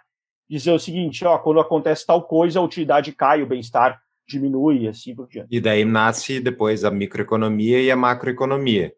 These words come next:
Speaker 2: né, que
Speaker 1: Isso.
Speaker 2: são, então, é a matematização do indivíduo e depois a da sociedade em, em agregados monetários. É, é,
Speaker 1: É.
Speaker 2: eu, tu, Felipe,
Speaker 1: É.
Speaker 2: tu falando, eu,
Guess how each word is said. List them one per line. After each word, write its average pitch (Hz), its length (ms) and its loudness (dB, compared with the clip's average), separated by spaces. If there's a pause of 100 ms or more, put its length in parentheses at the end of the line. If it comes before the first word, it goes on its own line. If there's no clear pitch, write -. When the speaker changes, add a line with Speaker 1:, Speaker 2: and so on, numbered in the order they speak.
(140)
Speaker 2:
né, 87 180 -2
que 113 160 -10
Speaker 1:
Isso. 101 100 -4
Speaker 2:
são, 101 220 -2
então, 117 340 -2 (260)
é 101 100 -2
a 107 80 2
matematização 123 1200 0
do 113 140 0
indivíduo 123 720 -2 (300)
e 127 80 -8
depois 131 440 2
a 139 60 4
da 131 180 2
sociedade 127 840 0
em, 127 280 -4
em 123 40 2
agregados 117 800 0
monetários. 110 640 -2 (540)
É, 165 320 0
é, 131 240 -2
Speaker 1:
É. 117 220 -6
Speaker 2:
eu, 151 80 -10
tu, - 160 -14 (100)
Felipe, 139 300 0
Speaker 1:
É. - 40 -10
Speaker 2:
tu 165 100 -4
falando, 139 840 0
eu, 127 320 -2